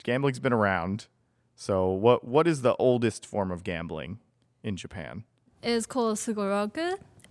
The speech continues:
Speaker 2: It's a, it's originally it was a just dice game, like two, uh, you draw two dice and compete and by the total number. But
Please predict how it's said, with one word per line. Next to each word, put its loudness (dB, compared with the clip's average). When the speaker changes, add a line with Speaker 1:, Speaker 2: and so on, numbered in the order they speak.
Speaker 2:
It's -4
a, -2
it's -2
originally 2
it 2
was 0
a -2
just -4
dice -4
game, -2
like -2
two, -4
uh, 0
you 4
draw 2
two -4
dice -2
and -2
compete -2
and -2
by 0
the -4
total -8
number. -6
But 0